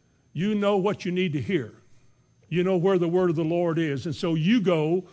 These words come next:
to hear it with the intention of learning what it means so you can do it. Hupakuo, obey. That's what obedience is. One who has heard, a light has come into his life, and that person begins to live that way. That's the choice they make.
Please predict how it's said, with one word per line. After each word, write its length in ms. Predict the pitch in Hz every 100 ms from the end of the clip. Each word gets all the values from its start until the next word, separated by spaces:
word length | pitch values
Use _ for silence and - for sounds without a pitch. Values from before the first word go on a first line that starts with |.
| - -
to 160 | 175 160
hear 320 | 180 202 165
it 60 | 165 -
with 200 | 180 165
the 120 | 165
intention 520 | 151 - 233 - 185
of 180 | 160 151
learning 320 | 190 208 185
what 180 | 190 180
it 80 | 170
means 340 | 180 202 156
so 180 | - 185
you 160 | 175 175
can 180 | 139
do 180 | 139 156
it. 220 | 104 - - - - _ _ _ _ _ _ _ _ _ _ _ _ _
Hupakuo, 580 | 226 - - 190 135 - - - -
obey. 580 | 165 120 185 170 117 117
That's 200 | 143 175
what 180 | 175 - -
obedience 600 | 165 147 175 196 190 175
is. 220 | 220 165 - - -
One 220 | 165 190
who 180 | 165 170
has 220 | 151 139
heard, 380 | 185 196 220 185 - -
a 100 | 139
light 420 | 139 147 190 214
has 200 | 151 151
come 240 | - 202 196
into 180 | 185
his 240 | 165 170 139
life, 420 | 180 202 190 -
and 100 | 139
that 200 | 170 190
person 400 | - 196 175 190 - - 165
begins 400 | 175 151 185 175
to 120 | -
live 260 | 170 233 175
that 140 | 139
way. 120 | 143 151
That's 240 | 180 -
the 80 | 156
choice 380 | - 196 196 -
they 160 | 180
make. 320 | 190 247 -